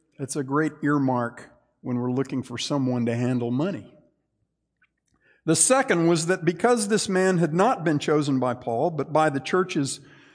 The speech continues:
that were contributing to this gift, there was an added level of accountability within this team, right? His inclusion in this group of godly men helped to rule out the possibility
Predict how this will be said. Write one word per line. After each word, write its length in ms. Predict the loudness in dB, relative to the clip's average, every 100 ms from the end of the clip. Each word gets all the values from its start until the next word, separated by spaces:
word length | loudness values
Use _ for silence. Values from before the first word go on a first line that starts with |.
| _ _ _
that 120 | -4
were 120 | -2 -2
contributing 580 | -2 0 -2 0 0 0
to 60 |
this 240 | -2 -4 -4
gift, 500 | 0 2 2 -4 -20 -20 -20 _ _
there 160 | 0 2
was 160 | 4 2
an 120 | 2
added 380 | 2 4 4 4
level 340 | 4 4 0 0
of 120 | 0
accountability 1040 | 0 -2 0 0 0 0 2 0 -4 -12 -16 -20 _ _
within 440 | -4 -2 0 0 0
this 200 | -2 -6
team, 480 | -8 -6 -6 -10 -20 _
right? 320 | -14 -12 -12 -16 _ _ _ _ _ _ _ _ _ _ _ _ _ _
His 260 | 0 2 2
inclusion 840 | 0 0 0 2 0 -4 -4 -10 -2
in 140 | 0
this 180 | 0 -2
group 300 | 0 -2 -2
of 120 | -4
godly 380 | 0 0 2 0
men 600 | 2 2 2 0 -6 -6
helped 280 | 0 0 0
to 60 | -2
rule 380 | 2 4 6 6
out 220 | 4 0
the 60 |
possibility 1000 | 0 2 2 2 2 4 4 4 2 -2